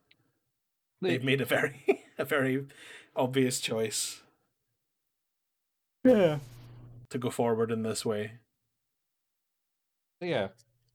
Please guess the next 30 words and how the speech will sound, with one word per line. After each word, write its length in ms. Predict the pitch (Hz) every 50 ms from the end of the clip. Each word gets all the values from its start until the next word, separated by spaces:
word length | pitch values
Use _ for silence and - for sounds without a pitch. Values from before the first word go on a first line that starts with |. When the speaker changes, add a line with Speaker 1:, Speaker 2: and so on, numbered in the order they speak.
| _ -
Speaker 2:
But 260 | 113 107 - - - _ _ _ _ _ - _ _ _ _ _ _ _ _ _
it 100 | 151 139
is 160 | 143 135 135 131
what 140 | 127 107
it 80 | 110 107
is. 360 | 107 104 107 120 - - - _ _ _ _ _ _ _ _ _ _ _ _ _ -
Um, 420 | 120 117 110 110 110 113 117 127 -
and 80 | 147 147
of 80 | 139 139
course, 280 | - 151 143 139 -
once 200 | 156 156 160 160
she, 320 | - - - 151 139 127 120
uh, 220 | 117 113 113 104
scans 480 | - - - 139 123 143 147 147 135 117
it 80 | 95
in, 360 | 135 151 143 123 117 113 113 - - - - - _ _
it 140 | - 135 135
somehow 680 | - - - 170 202 254 277 - - 113 107 104 104 104 104
just 240 | - 127 117 - - _ _
miraculously 880 | 127 117 110 110 113 123 135 131 - - 156 139 123 123 - 139 120 113
appears 560 | 113 - - - 131 127 120 113 110 104 123
right 320 | 120 120 123 131 131 139 135
in 100 | 131 123
front 260 | - - 131 123 113
of 140 | 117 113 120
Leo. 340 | 120 117 113 110 107 107 - _ _ _ _ _ _ _ _ _ _ _ _ _ _ _ _ _ _ _ _ _ _ _ _ _ -
Speaker 1:
Yeah. 280 | 190 180 113 82 76 -
Speaker 2:
In 160 | - 123 117
the 120 | 117 113 113
Yominet. 440 | 120 127 131 117 110 110 110 113